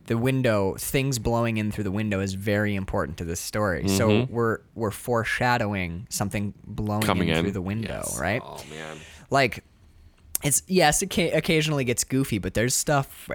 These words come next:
Speaker 1: on
Speaker 2: There's
Speaker 1: this
Speaker 2: stuff
Speaker 1: movie that's
Speaker 2: here.
Speaker 1: working. So it floats in, and Vincent Price's alarm goes off, and he wakes up, and he turns it off. And he,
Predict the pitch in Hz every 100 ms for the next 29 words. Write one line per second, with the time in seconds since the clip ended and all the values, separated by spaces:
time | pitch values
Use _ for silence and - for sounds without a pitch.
0 | - 110 151 165 208 196 196 135 117 92
1 | 101 - 151 139 - 160 170 - 135 131
2 | 127 104 120 117 120 110 110 - 107 98
3 | 101 117 113 92 92 87 80 - 90 101
4 | 92 80 - 62 76 - 67 55 - 80
5 | 80 64 52 52 - 95 98 110